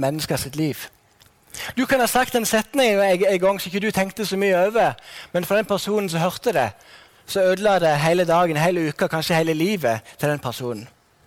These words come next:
Vi må være ærlige og si at på grunn av meg og deg, så ligger det mennesker i grøfta rundt forbi,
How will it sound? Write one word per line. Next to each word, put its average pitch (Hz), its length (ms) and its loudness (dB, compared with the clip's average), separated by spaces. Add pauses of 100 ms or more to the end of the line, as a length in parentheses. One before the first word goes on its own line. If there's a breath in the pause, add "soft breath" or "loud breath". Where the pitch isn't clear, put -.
(160 loud breath)
Vi 202 120 2
må 247 100 2
være 226 200 4
ærlige 254 140 2
og 208 60 -2
si 240 160 2
at 208 140 2
på 214 80 -6
grunn 240 160 0
av 214 80 0
meg 220 220 2
og 190 40 2
deg, 208 280 2 (280 loud breath)
så 202 140 -2
ligger 220 300 2
det 196 100 2
mennesker 180 720 2
i 190 80 0
grøfta 196 480 0
rundt 180 240 -2
forbi, 185 300 2